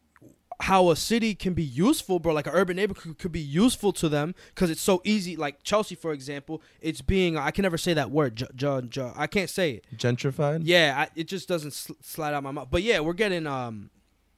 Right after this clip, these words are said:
Speaker 1: whatever. Um,
Speaker 2: Gentrified?
Speaker 1: Yeah, we're getting gentrified. Yeah, yeah, gentrified. Okay, we're getting gentrified, right? But, like, w-, we, it was designed that way. The rich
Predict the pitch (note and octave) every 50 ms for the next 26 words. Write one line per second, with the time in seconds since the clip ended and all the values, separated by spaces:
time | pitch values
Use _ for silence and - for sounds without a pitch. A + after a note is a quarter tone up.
0 | _ _ _ - - D3+ C3+ B2+ B2+ D3+ - - - - - - F3+ F3+ F3 E3+
1 | D#3+ D#3 D3 C3 B2 A#2 A2 C#3 C3+ C3+ C#3 C#3 D#3 F3 F3+ E3 D3+ D3+ D#3+ E3+
2 | E3 D3+ C#3 A#2 - A#2+ C3+ F3 F3+ F3 - - D3 - - C3+ B2 A#2 A#2 B2
3 | D#3 E3 D#3+ D#3 C#3 A#2+ A2 A2 B2+ C#3+ D#3+ D#3+ C#3+ - - - D3 B2+ - -
4 | - B2+ A#2+ A2 G#2 G2+ _ _ - _ - D3 C3+ D3+ C3+ C3 D3+ E3 F#3 E3
5 | C#3+ - D#3 G3 G3+ - E3+ - - D3 C3+ B2+ A#2+ C#3 D#3+ F#3 G3 - - -
6 | - - - F#3+ G3+ G3 G3 F#3 E3+ D3+ - - _ _ _ _ _ _ _ _
7 | _ _ _ _ _ _ _ _ _ _ _ _ _ _ _ _ _ _ _ _
8 | _ _ _ _ _ _ - D#3+ D3+ D3+ E3+ G3+ - E3+ E3 G#3 A#3 - G#3+ B3
9 | A3 B3 A3+ E3 D#3+ G3 D#3 C#3+ G3+ G#3+ A#3+ A#3 A3 G#3+ G3 F3 D3+ E3+ E3 D#3+
10 | D3 D3+ D#3+ D3+ C#3 B2 B2+ B2+ C#3 E3+ F3+ - - - - - -